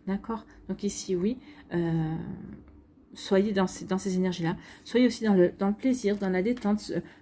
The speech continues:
ne prenez pas la vie trop au sérieux, amusez-vous, euh, vous voyez quand ça peut résonner pour vous.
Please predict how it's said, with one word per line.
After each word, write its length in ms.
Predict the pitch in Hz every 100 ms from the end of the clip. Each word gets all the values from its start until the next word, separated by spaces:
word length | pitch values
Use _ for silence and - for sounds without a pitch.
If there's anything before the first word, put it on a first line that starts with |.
| -
ne 60 |
prenez 280 | 208 - 208
pas 120 | 208
la 100 | 214
vie 100 | 202
trop 200 | 208 208 -
au 80 | 214
sérieux, 460 | - 247 214 220 220 -
amusez-vous, 760 | - 185 208 220 262 254 226 233 - - - _ -
euh, 200 | 180 175
vous 160 | 175 - 202
voyez 180 | 214
quand 100 | 240
ça 100 | 208
peut 120 | 196 226
résonner 260 | 196 208
pour 180 | 214
vous. 80 | 180